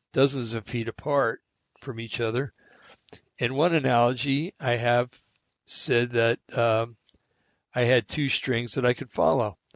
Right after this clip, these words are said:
uh, that each string has its hazards,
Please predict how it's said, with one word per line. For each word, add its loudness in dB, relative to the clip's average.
uh, 2
that 0
each 0
string 0
has 0
its -10
hazards, 0